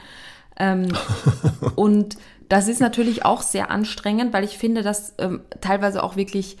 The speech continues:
Speaker 1: äh, ja, Le-, Lebensqualität einschränkend, wenn Hunde auf dem Spaziergang sind und dauernd nur sagen, „Was machen wir jetzt und was passiert jetzt?“ und so. Ähm, das kriegt man natürlich auch weg, aber auch das ist wieder ein bisschen anstrengend. Und, ähm,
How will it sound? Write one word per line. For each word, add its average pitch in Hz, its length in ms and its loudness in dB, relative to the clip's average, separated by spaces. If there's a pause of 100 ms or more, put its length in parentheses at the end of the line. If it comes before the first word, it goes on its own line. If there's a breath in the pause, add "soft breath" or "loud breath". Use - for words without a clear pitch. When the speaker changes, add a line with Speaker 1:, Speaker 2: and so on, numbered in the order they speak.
(360 loud breath)
Speaker 1:
äh, 175 300 0 (180)
ja, 180 320 2
Le-, 156 180 -6 (260)
Lebensqualität 160 920 -4
einschränkend, 165 640 -4
wenn 175 260 -2
Hunde 196 520 0
auf - 120 -4
dem 185 100 -6
Spaziergang 214 520 0
sind 208 180 -2
und 185 200 -2
dauernd 196 220 2
nur 196 100 2
sagen, 190 240 -4
„Was 185 120 -6
machen 185 180 -4
wir 196 60 2
jetzt 214 260 -4
und 185 80 -8
was 180 140 -8
passiert 208 420 -6
jetzt?“ 208 260 -4
und 180 140 -6
so. 220 180 -4 (580 loud breath)
Ähm, 190 200 4
das 185 200 0
kriegt - 260 -2
man 226 80 8
natürlich 214 360 2
auch - 180 -2
weg, 233 200 -2
aber 208 220 2
auch 208 120 0
das 208 280 0
ist 214 120 -8
wieder 196 140 -2
ein 190 80 -2
bisschen - 280 -8
anstrengend. 139 640 -6 (400 loud breath)
Und, 180 520 -2
ähm, 170 500 -4